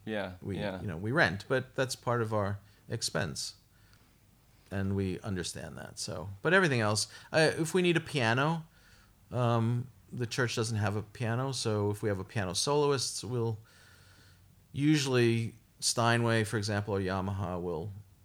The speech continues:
Speaker 2: donate the piano because we'll have, the performer will be a, an artist, a Yamaha or Steinway artist.
Speaker 1: Oh, yeah.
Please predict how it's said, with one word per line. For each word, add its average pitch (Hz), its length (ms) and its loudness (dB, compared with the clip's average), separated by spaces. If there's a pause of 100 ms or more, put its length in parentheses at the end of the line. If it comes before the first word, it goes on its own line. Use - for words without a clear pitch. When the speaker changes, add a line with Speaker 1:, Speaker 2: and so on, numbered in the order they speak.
(380)
Speaker 2:
donate 104 440 0 (320)
the 98 140 -2
piano 80 760 -6
because 95 380 -6
we'll 87 180 -6
have, 87 380 -6 (480)
the 85 200 -6
performer 107 420 -4
will 92 120 -4
be 87 200 -2
a, 82 180 -4 (120)
an 92 120 -8
artist, 90 540 -4 (300)
a 101 40 -6
Yamaha 95 580 -2
or 95 100 -4
Steinway 85 360 -6
artist. 95 440 -2
Speaker 1:
Oh, 117 100 4
yeah. 113 240 0